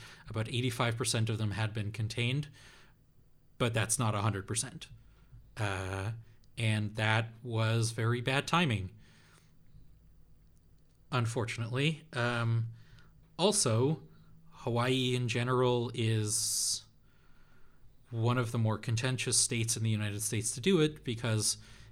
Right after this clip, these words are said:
it has a significant population of indigenous residents who are slowly being choked out of their own homes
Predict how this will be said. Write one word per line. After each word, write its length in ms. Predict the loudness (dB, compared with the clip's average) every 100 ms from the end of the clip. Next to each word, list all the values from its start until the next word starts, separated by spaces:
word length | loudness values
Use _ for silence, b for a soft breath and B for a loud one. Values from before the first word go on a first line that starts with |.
| B
it 160 | -8 -6
has 360 | 0 0 2 2
a 180 | 2 2
significant 580 | 0 0 0 0 -2 -2
population 640 | -4 -2 -2 -2 -2 -4
of 220 | -4 -8 B B B B B B B -18 -16 -16 -14 -4
indigenous 640 | -2 0 2 2 2 2
residents 580 | 2 4 2 0 0 -2
who 140 | -2
are 140 | -4 -6
slowly 440 | -6 -2 0 2 2
being 320 | 0 0 -2
choked 340 | -2 -2 0
out 140 | -2 -2
of 100 | -2
their 160 | -2 -2
own 100 | 0
homes 480 | 2 2 2 -2